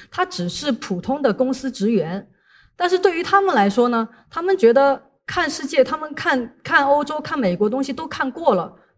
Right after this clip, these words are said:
他已经觉得没有什么大意思了。他很想知道在地球的另一端有一些人跟他们的生活方式是不一样，生活状态是不一样，他想来看这个东西，并且来思考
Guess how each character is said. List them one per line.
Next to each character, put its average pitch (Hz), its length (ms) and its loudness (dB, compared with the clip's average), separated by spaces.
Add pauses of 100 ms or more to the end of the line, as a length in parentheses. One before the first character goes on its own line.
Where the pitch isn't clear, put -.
他 339 60 -12
已 277 40 -8
经 339 140 -2
觉 254 140 4
得 285 60 0
没 240 120 2
有 294 80 0
什 226 100 -2
么 208 80 2
大 226 180 4
意 226 140 2
思 190 200 -8
了。 180 140 -12
他 - 120 -10
很 294 180 -2
想 381 240 0
知 247 160 -4
道 226 240 4 (220)
在 294 160 4
地 302 140 -4
球 226 180 4
的 247 100 6
另 302 140 -2
一 220 160 2
端 233 320 2
有 185 100 2
一 196 80 -4
些 254 220 -2
人 214 160 4
跟 240 100 -4
他 262 80 -4
们 277 60 -4
的 254 80 0
生 294 180 -6
活 254 140 4
方 277 180 0
式 233 120 -6
是 - 100 -6
不 180 160 -12
一 170 120 -12
样， 175 180 -10
生 277 160 -4
活 294 100 -4
状 320 240 0
态 180 100 0
是 165 140 -6
不 - 140 -18
一 175 80 -10
样， 175 160 -8
他 294 80 -4
想 202 160 2
来 180 100 2
看 262 180 -4
这 262 140 0
个 190 80 0
东 170 180 -10
西， 190 160 -8 (260)
并 349 180 0
且 208 160 4
来 190 160 4
思 302 200 -6
考 190 240 0